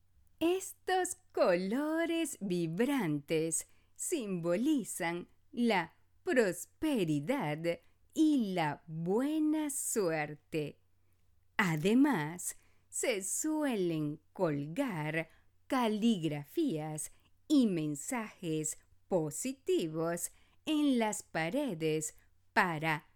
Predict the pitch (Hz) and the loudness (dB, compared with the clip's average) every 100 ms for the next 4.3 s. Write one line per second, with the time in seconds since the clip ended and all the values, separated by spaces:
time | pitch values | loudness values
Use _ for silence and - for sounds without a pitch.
0 | _ _ - 220 147 156 147 147 208 175 | _ _ 2 2 2 -2 -2 0 0 0
1 | 156 156 - _ _ _ 254 214 165 147 | -2 -4 -6 _ _ _ 0 2 2 -2
2 | 143 - 240 190 156 151 147 - - - | -6 -4 -4 -2 -4 -4 -6 -10 -16 -20
3 | - 233 156 151 - 240 - 359 226 165 | 0 2 2 0 -6 -6 -2 0 0 2
4 | 165 175 - | 2 2 -4